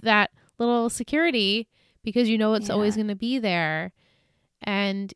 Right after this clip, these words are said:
Speaker 1: he's like, "Yeah, I'll be there. You just need to figure out your shit. Like, we're
Speaker 2: Right.
Speaker 1: good." Like, the way they left it was so sweet.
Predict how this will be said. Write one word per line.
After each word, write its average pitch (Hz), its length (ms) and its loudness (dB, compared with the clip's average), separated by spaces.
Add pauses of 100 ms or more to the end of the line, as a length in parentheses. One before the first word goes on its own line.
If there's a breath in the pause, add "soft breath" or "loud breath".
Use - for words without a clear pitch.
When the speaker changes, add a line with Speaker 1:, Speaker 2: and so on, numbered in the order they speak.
Speaker 1:
he's 220 340 -4
like, 226 180 -4
"Yeah, 311 160 2
I'll 226 160 4
be 233 160 0
there. 175 360 2
You 208 180 -2
just 240 160 -2
need 247 120 0
to 240 80 -2
figure 208 260 -2
out 190 120 0
your - 80 -6
shit. - 420 -2 (1080)
Like, 175 200 2
we're 262 80 8
Speaker 2:
Right. 262 80 4
Speaker 1:
good." 208 520 4
Like, 208 240 -2
the 220 100 0
way 233 200 2
they 233 140 2
left 233 300 2
it 196 60 0
was 196 120 -2
so 220 340 4
sweet. 226 540 -2